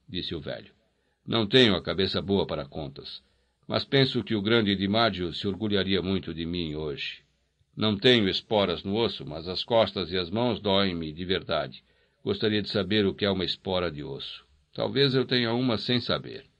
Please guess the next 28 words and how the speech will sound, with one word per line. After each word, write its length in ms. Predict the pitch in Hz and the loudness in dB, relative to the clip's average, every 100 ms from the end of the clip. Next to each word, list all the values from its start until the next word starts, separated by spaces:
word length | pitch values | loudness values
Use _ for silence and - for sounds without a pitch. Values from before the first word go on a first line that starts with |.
| _ _ _ _ _ - _ _ _ _ _ | _ _ _ _ _ -20 _ _ _ _ _
Prendeu 460 | 117 120 127 143 | 2 2 4 6
o 100 | 98 | 4
peixe 440 | 80 101 104 - 87 | 2 0 0 0 -4
fortemente 600 | - 92 - 85 80 92 | -2 -2 0 -4 -2 0
à 100 | 90 | -2
proa, 420 | - 123 117 90 | 0 0 2 0
à 40 | |
popa 480 | 76 - 113 - 104 | -2 -2 -2 0 2
e 60 | 95 | 2
ao 140 | 82 | 0
banco 360 | 73 95 95 92 | -2 0 0 -4
transversal. 680 | 98 95 95 90 - 58 - _ _ _ _ _ | -2 -2 -2 -4 -6 -10 -10 _ _ _ _ _
Era 280 | 104 92 85 | 0 0 0
tão 200 | 120 120 | 2 2
grande 360 | 107 123 120 | 2 2 2
que 200 | 101 101 | 0 0
mais 340 | 95 101 98 92 | 2 2 2 0
lhe 100 | 95 | -2
parecia 440 | 95 90 - 104 | -2 -4 -2 -4
estar 280 | 95 95 87 | -2 -2 -2
atando 500 | 85 - 101 95 87 | -2 0 2 2 0
à 100 | 82 | -2
sua 260 | - 98 | 0 -2
canoa 400 | 95 104 98 104 | 0 0 4 2
um 140 | 98 82 | 2 0
barco 380 | 90 90 87 78 | 0 0 0 -4
muito 260 | 82 87 | -4 -6
maior. 360 | 78 71 60 | -8 -8 -12